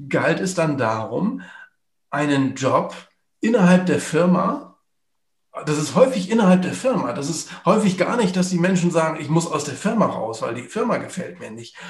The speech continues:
Und es ist auch gar nicht immer so, dass sie sagen, mein Job gefällt mir nicht.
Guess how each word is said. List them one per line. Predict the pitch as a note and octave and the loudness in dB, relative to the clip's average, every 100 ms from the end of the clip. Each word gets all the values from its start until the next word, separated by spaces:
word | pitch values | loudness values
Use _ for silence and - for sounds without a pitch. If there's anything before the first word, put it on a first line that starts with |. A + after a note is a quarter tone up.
| - - | -16 0
Und | F3 | 6
es | F3+ | 6
ist | - | 6
auch | - - | 0 -2
gar | - E3+ | 0 2
nicht | G3 | 4
immer | F#3+ F3+ | 4 6
so, | D#3 D3+ | 6 4
dass | D#3 | 4
sie | E3 C#3+ | 2 2
sagen, | C3+ C#3 C#3 | 4 4 2
mein | B2+ | 0
Job | A#2+ D#3+ - | 0 -2 -2
gefällt | G#3 D#3 - | -4 -4 -4
mir | A2+ | -6
nicht. | G#2+ - | -10 -12